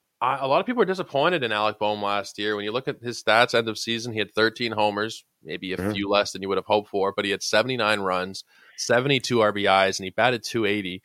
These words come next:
Speaker 2: Yeah.
Speaker 1: I was happy to have him on a couple of my teams, and I see some people talking on Twitter saying that he could go for twenty homers and bat three hundred this season. What are your thoughts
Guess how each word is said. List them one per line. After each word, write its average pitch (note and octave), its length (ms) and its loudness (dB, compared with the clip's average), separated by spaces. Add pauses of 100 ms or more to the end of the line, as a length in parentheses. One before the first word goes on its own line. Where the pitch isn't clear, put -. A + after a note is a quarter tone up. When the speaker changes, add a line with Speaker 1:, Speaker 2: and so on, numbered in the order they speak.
(320)
Speaker 2:
Yeah. A#2+ 100 6
Speaker 1:
I A#2+ 120 6
was C#3 160 2
happy A#2+ 340 4
to G2+ 60 2
have G2+ 200 0
him G#2 80 -4
on G2 60 0
a G2 60 -4
couple G#2+ 280 -2
of F#2+ 60 -4
my G2+ 260 0
teams, G#2+ 540 -8
and G2+ 120 -4
I G#2+ 60 0
see G#2+ 260 -4
some G#2 220 -4
people G2+ 280 -6
talking G2 360 2
on G2 140 -6
Twitter G#2 320 -2
saying G2+ 260 -4
that G2 80 -10
he G#2 80 -8
could G2 140 -14
go G2 160 -2
for G2+ 100 -12
twenty G2 320 -4
homers G2 540 -4 (280)
and G2+ 140 -10
bat G2 260 2
three G2 220 -8
hundred G2+ 320 -4
this F2+ 180 -4
season. F2+ 460 -8 (440)
What B2 180 4
are C3+ 40 2
your A#2+ 120 -2
thoughts G2 520 2